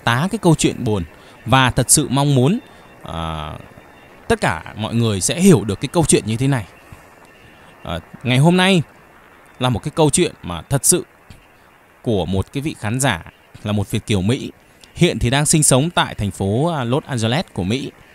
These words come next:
Anh đã chia sẻ cái câu chuyện này. Ờ, mong là họ gửi đến, tất cả chúng ta gửi đến cho những các bà con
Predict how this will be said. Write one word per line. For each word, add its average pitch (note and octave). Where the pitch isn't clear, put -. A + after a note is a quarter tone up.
Anh C#3
đã C3
chia E3
sẻ G#2+
cái C3+
câu C#3+
chuyện F2+
này. G2
Ờ, F2
mong F#3
là A2+
họ E2
gửi F#2+
đến, F#2+
tất F#3+
cả F#2
chúng A2+
ta C3
gửi F2+
đến G2+
cho A#2
những A2+
các -
bà C3+
con B2